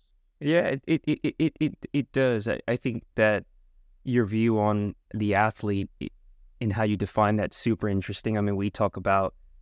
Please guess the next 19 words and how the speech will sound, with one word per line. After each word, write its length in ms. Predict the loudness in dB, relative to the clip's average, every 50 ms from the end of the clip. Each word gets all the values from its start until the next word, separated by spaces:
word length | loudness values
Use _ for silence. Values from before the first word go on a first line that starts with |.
| -16 -6 -2
at 80 | 0
Ultra 260 | 0 0 0 -2 -6
Ha-, 160 | -4 -4 -4 -4 -4
Habits, 380 | -2 0 0 0 0 -2 -6 -6
the, 200 | -4 -4 -4 -4 -6
the, 220 | -4 -4 -4 -4 -6 -8
the 200 | -10 -8 -8 -8
community's 760 | -4 -2 0 0 2 0 0 0 0 -2 -2 -4 -6 -10 -14 _ -8
executive 520 | -6 -4 0 0 0 0 0 -2 -2 0
athletes, 580 | 0 0 0 -2 -4 -10 -12 -10 -10 -8 -6 -4
right? 180 | -2 -2 -2
Like, 220 | -2 -4 -4 -6 -10 _ -20 -20 -20 -20 -20 -6 0 2
our 160 | 4 4 4
view 280 | 4 2 0 0 0 0
is 200 | -2 -2 -2 -2
that 320 | -2 -2 -2 -2 -4 -6 _ _ _ _ _ _ -20 -20 _ _ _ _ _ _ _ _ _ _ _ -10
we 260 | -4 -2 0 0 0
should 260 | 0 0 0 0 2
approach 540 | 0 0 2 2 2 2 2 0 -4 -10